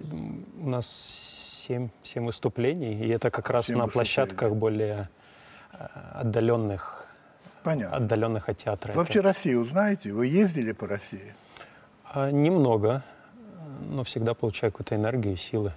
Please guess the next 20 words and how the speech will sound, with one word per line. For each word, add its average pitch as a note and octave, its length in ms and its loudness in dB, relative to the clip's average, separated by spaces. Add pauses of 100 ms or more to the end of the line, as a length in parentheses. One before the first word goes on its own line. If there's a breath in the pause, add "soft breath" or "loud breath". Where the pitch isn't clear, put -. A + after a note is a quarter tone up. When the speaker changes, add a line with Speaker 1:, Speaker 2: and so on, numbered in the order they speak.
Speaker 1:
когда B2 220 -8
езжу C3+ 260 -8
по - 140 -12
России. - 180 -8
Speaker 2:
Да, G#2 140 0
но C#3 80 0
я F3 100 4
думаю, E3 240 0
что C#3+ 140 0
вам B2+ 180 2
будет A#2 260 2
интересно. G#2+ 600 -4 (640 loud breath)
Хорошо. F#3+ 480 4 (400 loud breath)
Но D3 80 4
вы D#3+ 80 6
знаете, F#3+ 280 6
у - 20 2
меня D3 140 6
есть C#3 140 4
приятель, D#3+ 520 6